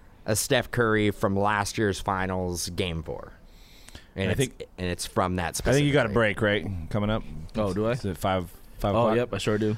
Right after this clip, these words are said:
Speaker 2: Uh, I just wanna mention real quick, I didn't make the list, but did you guys hear about the Luka Logo Man?
Speaker 3: Yeah.
Speaker 1: Yeah, Shine, Shine,
Speaker 2: Shine bought it back.
Speaker 1: Shine bought it back.
Speaker 2: So
Speaker 1: He, he
Speaker 2: is there,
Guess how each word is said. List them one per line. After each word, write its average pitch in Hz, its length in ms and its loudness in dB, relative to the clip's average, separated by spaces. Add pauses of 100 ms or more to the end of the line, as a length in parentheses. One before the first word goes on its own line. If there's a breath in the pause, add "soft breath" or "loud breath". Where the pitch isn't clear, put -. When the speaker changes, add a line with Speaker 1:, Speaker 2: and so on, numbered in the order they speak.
Speaker 2:
Uh, 117 240 4
I 139 60 6
just 135 160 0
wanna 143 160 4
mention 123 460 0
real 131 120 6
quick, 135 220 2
I 131 60 2
didn't 113 340 0
make 143 200 2
the 117 100 2
list, 98 340 0
but 107 140 4
did 107 160 0
you 127 60 -2
guys 143 360 0 (240)
hear 127 180 0
about 123 220 0
the 104 180 2 (360)
Luka 120 240 -2
Logo 113 220 0
Man? 190 200 -2 (1200 soft breath)
Speaker 3:
Yeah. 135 140 4
Speaker 1:
Yeah, 98 240 2
Shine, 113 400 2
Shine, 123 340 4
Speaker 2:
Shine 196 260 6
bought 175 200 8
it 139 60 0
back. 180 340 2
Speaker 1:
Shine 123 260 4
bought 104 160 6
it 92 80 0
back. 73 160 -2
Speaker 2:
So 151 500 6
Speaker 1:
He, 131 160 4
he - 0 -
Speaker 2:
is - 40 -4 (120)
there, 143 40 8